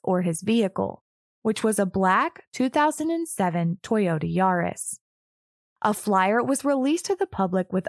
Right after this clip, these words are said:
all the details discussed at the press conference, as well as photos of Adam Pinkowitz and his vehicle. Many in Moab, including Sean Paul, were relieved.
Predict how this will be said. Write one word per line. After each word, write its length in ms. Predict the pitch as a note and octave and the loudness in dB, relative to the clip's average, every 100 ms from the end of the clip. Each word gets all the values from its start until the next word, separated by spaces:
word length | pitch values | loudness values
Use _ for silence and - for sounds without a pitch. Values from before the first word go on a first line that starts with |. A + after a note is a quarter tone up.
| - | -2
all 160 | G#3+ | -2
the 160 | C#4 F4+ | 0 -2
details 440 | C#4 C4 B3 A3+ | 0 -2 0 -2
discussed 480 | - F#3 - F3 E3+ | -2 -6 -2 -2 -2
at 80 | F#3 | -6
the 60 | F#3 | -6
press 340 | - C4 C4 | 0 0 0
conference, 600 | - C4 C4 C#4 C#4 - - _ _ | -2 -2 -2 -2 -4 -8 -16 _ _
as 180 | G#3+ A3 | -4 0
well 200 | G#3 G#3 | 2 2
as 120 | F#3+ | 0
photos 360 | - F#3+ G3+ A3 | 0 0 2 0
of 120 | G#3 - | -4 -4
Adam 280 | E3+ F3+ C4 | -2 0 0
Pinkowitz 800 | A#3 F#3+ F3 - F3 F3 - - _ | 0 0 -2 -2 -4 -4 -8 -20 _
and 160 | G3+ F3 | 0 2
his 200 | E3+ - | 0 0
vehicle. 600 | F#3 E3+ E3 - G3+ - _ _ _ _ _ _ _ _ _ _ - | 0 0 -2 -2 -4 -10 _ _ _ _ _ _ _ _ _ _ 0
Many 380 | G#3+ A3+ A3+ G#3+ | 2 4 4 4
in 100 | G#3 | 4
Moab, 440 | G#3 A3+ B3 C4 | 4 4 2 2
including 600 | - C#4 A#3+ D4+ F4 F#4+ F#4+ | 0 0 2 2 2 2 0
Sean 380 | - C#4 C#4 | 2 2 0
Paul, 260 | C4 F3+ E3 | 0 0 0
were 140 | D#3+ | 0
relieved. 680 | D#3+ D#3+ G3+ G3+ F3 - | 0 0 2 2 -2 -6